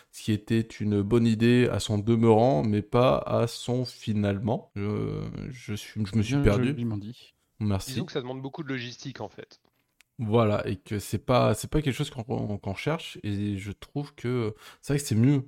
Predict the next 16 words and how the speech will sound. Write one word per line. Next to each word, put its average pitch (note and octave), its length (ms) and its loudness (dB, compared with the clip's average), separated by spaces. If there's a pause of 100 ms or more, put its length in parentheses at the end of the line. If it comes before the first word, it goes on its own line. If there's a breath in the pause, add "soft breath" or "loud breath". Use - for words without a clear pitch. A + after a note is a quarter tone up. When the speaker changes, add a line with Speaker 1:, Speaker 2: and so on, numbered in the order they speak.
(120)
Speaker 1:
à G#2+ 120 -4
regarder, A2+ 480 0
mais A2+ 120 0
comme B2 300 0
on A2+ 320 -2
veut G#2 280 -6
discuter, A#2 640 -4
ben, G#2+ 380 -6
ça, - 600 -8
on A2+ 100 -10 (120)
perd D#3+ 220 0 (100)
tout E3+ 140 -8
ce - 100 -10
côté-là B2+ 440 0
où C#3+ 40 4
on, A2+ 320 0